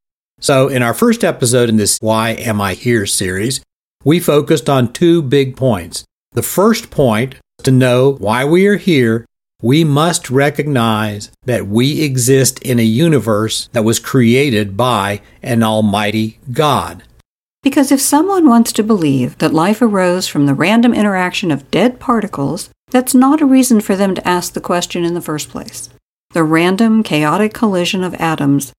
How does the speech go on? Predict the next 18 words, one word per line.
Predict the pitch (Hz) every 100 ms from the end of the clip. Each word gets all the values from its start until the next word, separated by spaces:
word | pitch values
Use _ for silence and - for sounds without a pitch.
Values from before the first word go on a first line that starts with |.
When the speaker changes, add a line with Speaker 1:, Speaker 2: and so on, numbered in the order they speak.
| -
Speaker 2:
isn't | 180 226 262 247
going | 220 220
to | 214
produce | 220 208 165 156 151
a | -
personal, | 139 - 202 - 240 247 294 -
purposeful | - 214 214 233 - - 240 254 247 -
being | 190 156 139 156 - _ _ -
who | 160
seeks | - 202 -
to | 247
understand | 214 208 214 - - 220 190 156 156
their | 170
role | 170 196 226 180 151
in | 175
the | 165
created | - 208 170 147 160
order. | - 214 220 151 175